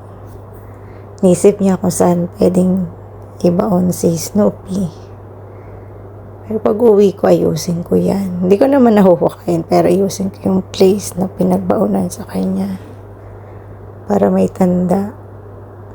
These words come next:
Lalagyan ko siya ng tanda. Hindi ko paalis yung bahay niya. Alisin ko na lang, para yun na lang yung alaala niya.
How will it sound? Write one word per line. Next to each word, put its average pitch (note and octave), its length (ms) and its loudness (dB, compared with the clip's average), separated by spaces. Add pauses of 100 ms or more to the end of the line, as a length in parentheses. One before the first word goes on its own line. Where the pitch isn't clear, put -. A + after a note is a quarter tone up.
(520)
Lalagyan F#3+ 320 4
ko F3 80 -4
siya F3+ 240 2
ng F3+ 240 0
tanda. F#3+ 560 0 (2000)
Hindi G3 160 6
ko - 160 -2
paalis F#3 560 2
yung F#3 400 -2 (400)
bahay F3+ 400 4
niya. F#3+ 320 2 (1800)
Alisin G3 400 2
ko G3+ 80 2
na F#3+ 160 6
lang, F#3+ 320 2 (560)
para C4+ 240 4
yun D#4+ 240 4
na C#4+ 80 4
lang C4+ 240 2
yung B3+ 160 4
alaala G3 480 2
niya. F3+ 320 -2